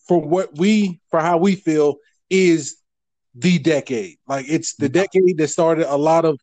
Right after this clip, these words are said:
what goes on right now. It's the de-, it's the greatest musical decade, in our opinion.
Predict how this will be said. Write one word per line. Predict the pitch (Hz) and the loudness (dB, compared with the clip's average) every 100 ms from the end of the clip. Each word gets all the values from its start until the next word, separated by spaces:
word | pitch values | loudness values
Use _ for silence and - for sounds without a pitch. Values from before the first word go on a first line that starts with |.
| _ _ | _ _
what | 156 156 | -2 0
goes | 156 156 139 | 2 0 0
on | 147 139 | -2 0
right | 135 131 | -2 0
now. | 156 185 185 180 - _ _ - | 0 0 2 0 -4 _ _ -8
It's | 143 | -6
the | - 123 | -2 0
de-, | 165 170 | 0 0
it's | 160 - | -4 -4
the | 151 | -8
greatest | 120 151 175 175 165 | -2 0 2 2 0
musical | 151 180 160 170 160 | -2 -2 -2 -6 -2
decade, | 160 165 170 165 165 | 0 0 0 0 0
in | 123 120 | -4 -2
our | 131 147 151 | 0 0 -2
opinion. | 156 165 156 160 | -2 0 0 -2